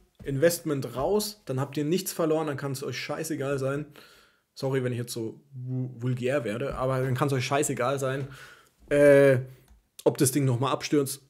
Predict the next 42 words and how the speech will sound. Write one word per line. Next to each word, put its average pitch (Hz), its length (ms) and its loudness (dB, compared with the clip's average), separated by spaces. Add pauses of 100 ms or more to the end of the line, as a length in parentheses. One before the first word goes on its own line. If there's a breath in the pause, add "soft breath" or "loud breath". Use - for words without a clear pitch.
(160)
oder 143 220 4
nicht. 135 280 0
Ihr 127 100 -6
seid 120 240 -2
raus, 151 260 4
ihr 131 80 -4
seid 113 220 -4
aber 131 240 -6 (100)
mindestens 180 400 4
eingestiegen. 156 720 4 (260 loud breath)
Man 131 140 -2
sollte 143 280 6
aber 135 160 2
dann 135 140 2
auch 123 140 0
nicht 127 160 2
zu 127 100 -4
gierig 139 380 2
werden 123 320 0
und, 127 320 -4
äh, 127 240 0
das - 200 -6
ewig 139 300 2
weiterlaufen 135 480 2
lassen 131 200 0
und 120 80 0
sich 113 100 -8
dann 123 160 -6
irgendwann 131 340 -6
eventuell 120 460 -4
wieder 113 140 -6
ärgern. - 360 -8 (400 loud breath)
Aber 143 120 0
momentan 175 560 8 (380 loud breath)
schöne 185 480 12
Range 147 300 6
hier 196 340 6
mit 160 260 4
einem 160 160 4
schönen 151 260 2
doppelten 131 340 2
Boden. 185 420 4